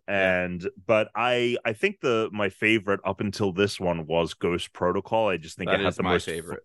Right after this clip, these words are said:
Speaker 2: it had, it has the most fun set pieces.
Speaker 1: I mean, come on, it's
Speaker 2: Um,
Speaker 1: Brad Bird. He knows what he's doing.
Speaker 2: Yeah, it's, I think, like, it really, it just, like, leaned into the fun, and I think that the,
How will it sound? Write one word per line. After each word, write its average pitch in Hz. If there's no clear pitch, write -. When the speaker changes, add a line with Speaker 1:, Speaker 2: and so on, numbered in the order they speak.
Speaker 2:
it 101
had, 160
it 160
has 175
the 165
most 165
fun 147
set -
pieces. 80
Speaker 1:
I -
mean, 147
come 87
on, 90
it's 85
Speaker 2:
Um, 90
Speaker 1:
Brad 92
Bird. 85
He 117
knows 85
what -
he's 104
doing. 101
Speaker 2:
Yeah, 117
it's, 131
I 135
think, 143
like, 123
it 110
really, 98
it 101
just, 98
like, 90
leaned 92
into 87
the 85
fun, 87
and 85
I 80
think 92
that 87
the, 87